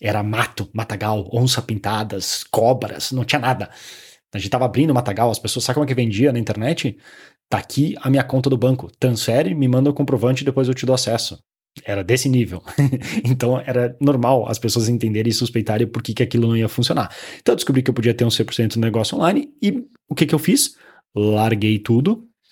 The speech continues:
e me dedi-, dediquei a essa ideia. E era hoje, assim, a gente costuma falar, é legal tu poder ver que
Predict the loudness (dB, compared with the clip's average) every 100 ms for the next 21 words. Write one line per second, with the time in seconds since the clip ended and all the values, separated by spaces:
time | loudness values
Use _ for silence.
0 | _ _ _ _ -20 -18 -4 0 0 0
1 | -4 -6 -8 -6 0 2 2 -2 2 2
2 | 2 -4 _ _ _ _ -6 -2 0 2
3 | 0 0 -4 -8 _ _ -20 -20 -20 -20
4 | _ _ -4 0 2 0 -2 -6 2 4
5 | 4 -2 -8 _ _ -20 -18 -12 -6 -4
6 | -4 -6 -4 -2 0 0 0 -2 -6 -20
7 | -20 -20 -20 _ 0 2 4 4 2 0
8 | -2 -2 0 0 0 -2 -4